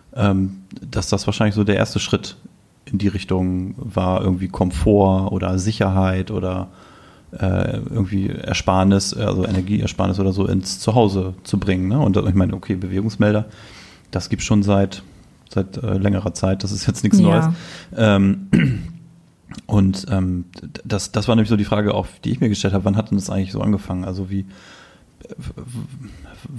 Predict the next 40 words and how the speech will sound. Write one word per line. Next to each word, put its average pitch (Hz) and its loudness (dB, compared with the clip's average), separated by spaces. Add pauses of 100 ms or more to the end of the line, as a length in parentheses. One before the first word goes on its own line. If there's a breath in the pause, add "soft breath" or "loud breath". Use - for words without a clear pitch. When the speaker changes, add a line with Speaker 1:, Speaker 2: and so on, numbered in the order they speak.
(100)
Speaker 1:
wo 101 0
ist - 0
dieser 101 2
Trend 101 2
in, 95 0
in 95 0
Anführungsstrichen 95 -6
losgegangen, 95 -2
der 95 0
jetzt - 0
quasi 98 0
sehr 98 2
stark 95 -4
digital 98 0
wird 95 0
und 92 -2
übers 95 -4
Handy 101 2
dann 95 -4 (340 loud breath)
vieles 98 0
gesteuert 98 0
und 98 -2
zusammengefahren 98 0
wird, 101 -4
äh, 98 0 (400 loud breath)
weil 95 4
man 95 4
Sachen 95 0
vernetzen 101 0
kann 90 -2
und 95 -6
weil 92 -2
sie 92 -6
digital 95 0
sind 95 2
mittlerweile 92 -2
und 95 -4
irgendwie 95 -4
ansteuerbar 92 0
sind 101 -6